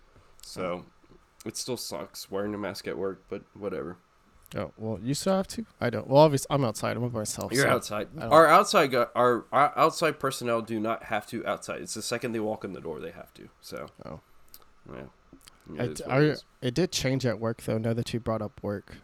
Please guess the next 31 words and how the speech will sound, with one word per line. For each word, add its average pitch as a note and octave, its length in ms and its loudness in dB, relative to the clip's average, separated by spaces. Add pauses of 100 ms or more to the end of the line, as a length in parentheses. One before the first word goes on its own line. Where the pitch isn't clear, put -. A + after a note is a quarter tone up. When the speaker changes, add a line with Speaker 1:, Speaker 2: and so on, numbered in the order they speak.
(360)
Speaker 2:
Made A2+ 180 -2
me G#2+ 80 -8
think G2+ 300 -12
of G2+ 100 -10
it. G2 140 -10 (500)
So - 200 -8
now A2+ 80 0
I - 20 -2
don't D#2 140 -6
like F2+ 200 -10
you. F2+ 140 -8 (840)
Speaker 1:
Sorry. G2 560 -2 (460)
Speaker 2:
God. D2 260 -10 (340)
That's C3+ 140 2
'cause G3 240 4
Speaker 1:
Mister F#2+ 200 -8 (420)
Speaker 2:
it's D3+ 120 2
like G3 140 4
a E3 80 2
couple F#3+ 300 6
weeks C3+ 240 2
ago. C3+ 140 0
I C3 100 -2
gotta F#3+ 240 2
be D3+ 140 2
careful D3+ 340 4
how C3+ 120 6
I B2+ 100 4
word A2+ 200 0
it, C3+ 220 0
'cause A#2+ 320 -4